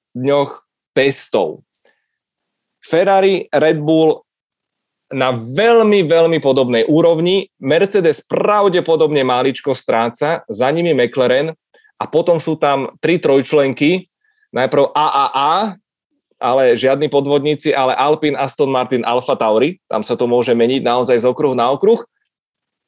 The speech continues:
No a na chvoste tam takisto vyzerá, že aj Haas, aj Williams urobili veľký pokrok. Valtteri Bottas si posťažoval spolahlivosť a, a, a môže byť, e, naozaj Achillovou pätou Alfa Romeo, hoci ja čakám, že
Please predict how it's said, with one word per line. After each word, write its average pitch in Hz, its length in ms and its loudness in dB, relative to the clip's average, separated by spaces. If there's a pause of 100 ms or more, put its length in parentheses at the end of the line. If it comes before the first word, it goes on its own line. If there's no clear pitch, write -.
(180)
No 117 160 0
a 123 80 0
na 101 160 -4
chvoste - 800 -2
tam 123 240 -4
takisto 139 720 -2
vyzerá, 143 560 0
že 127 160 -2
aj 151 320 0
Haas, 151 320 0 (160)
aj 151 160 0
Williams 160 400 2
urobili 131 400 0
veľký 123 320 0
pokrok. 117 480 -2 (320)
Valtteri 143 360 0
Bottas 135 360 -2
si 131 100 -4
posťažoval 135 640 0
spolahlivosť 151 920 0 (540)
a, 120 60 -2
a, - 180 -6
a 120 160 -6
môže 135 240 0
byť, 135 260 -2 (100)
e, 135 60 2 (300)
naozaj 127 360 0
Achillovou 131 520 0
pätou 143 320 0
Alfa 131 320 -2
Romeo, 131 320 0
hoci 135 240 -2
ja 135 80 0
čakám, 131 360 -2
že 123 240 0